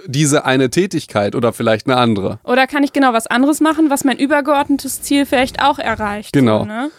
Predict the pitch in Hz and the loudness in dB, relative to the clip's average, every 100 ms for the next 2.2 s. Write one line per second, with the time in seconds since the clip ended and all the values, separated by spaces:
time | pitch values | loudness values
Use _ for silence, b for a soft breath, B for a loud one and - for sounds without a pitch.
0 | b 135 147 151 - 120 110 - _ 143 | b 0 0 -2 -2 0 -2 -4 _ -8
1 | 156 233 - - - - _ _ - 127 | 0 2 0 -6 -6 -10 _ _ 0 2
2 | 104 90 | 2 -2